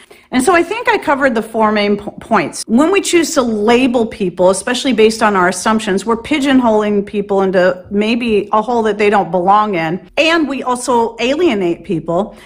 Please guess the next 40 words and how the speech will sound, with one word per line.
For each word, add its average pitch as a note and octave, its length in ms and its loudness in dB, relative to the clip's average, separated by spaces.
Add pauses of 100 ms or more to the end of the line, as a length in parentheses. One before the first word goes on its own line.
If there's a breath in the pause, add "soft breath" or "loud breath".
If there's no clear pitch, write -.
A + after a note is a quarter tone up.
And A3+ 180 6
then D#4 200 4
when C4+ 100 0
we B3 100 -2
take C4+ 260 -2
it A3+ 100 0
that G#3+ 180 0
step - 340 -4
further A3+ 520 0
and G3 100 0
we G3+ 80 0
use A3+ 400 0
these C#4 260 0
labels A3 640 0
as G3+ 140 0
a G#3+ 60 -2
form G#3+ 340 0
as F#3 140 -2
a, - 200 -6
of G3 140 0
an F#3 100 2
insult, G#3 600 2 (240 loud breath)
we C4+ 160 2
are B3 100 0
creating B3+ 640 -2
even G3+ 300 -2
more G#3 360 2
division. G3+ 720 -2 (200 loud breath)
This C4+ 360 0 (180 soft breath)
thing E4+ 380 0
that B3 180 -2
we're A#3 140 0
all B3 240 2
supposed C4+ 440 -2
to A#3+ 60 -8
be A#3 140 -2
fighting A3 520 0
against, C4 440 0
this A#3 200 -4
division, G#3+ 1000 2